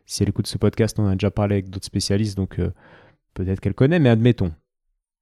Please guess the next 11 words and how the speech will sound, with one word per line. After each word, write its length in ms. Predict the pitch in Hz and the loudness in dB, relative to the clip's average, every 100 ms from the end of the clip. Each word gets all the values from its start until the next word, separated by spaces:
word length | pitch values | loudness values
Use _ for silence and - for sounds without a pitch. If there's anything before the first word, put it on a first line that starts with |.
| _ | _
Comment 480 | - 131 135 160 170 _ _ _ | 2 4 6 4 2 _ _ _
expliqueriez-vous 880 | 123 - - - 127 117 104 117 139 - - | -4 -4 -8 0 2 4 2 0 -4 -8 -4
à 120 | 101 | -4
cette 220 | - 113 | -4 -2
personne 500 | - - - 123 131 - - | -2 -2 2 2 2 -4 -6
en 240 | 95 98 - _ _ _ _ | -4 -4 -8 _ _ _ _
quinze 240 | - 151 139 | 2 4 4
secondes 540 | - 123 104 101 98 - - | 4 4 6 4 0 -6 -14
ce 120 | - | -6
qu'est 120 | 110 | -2
l'épigénétique ? 720 | 101 - - 92 - - - | -2 -4 -4 -4 -6 -16 -20